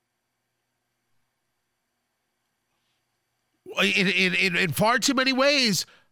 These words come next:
politically, they don't care what the rules are. They're willing to destroy them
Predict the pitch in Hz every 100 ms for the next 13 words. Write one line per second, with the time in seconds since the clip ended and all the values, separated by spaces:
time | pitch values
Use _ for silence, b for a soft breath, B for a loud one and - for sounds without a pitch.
0 | - 240 285 320 - 196 110 82 - _
1 | _ _ _ _ _ _ _ _ _ _
2 | _ _ _ _ _ _ _ _ _ _
3 | _ b b 139 208 247 277 277 262 -
4 | 262 277 269 247 247 - 233 254 285 302
5 | 208 233 180 175 214 233 262 226 240 220
6 | - - 214 269 294 311 247 156 98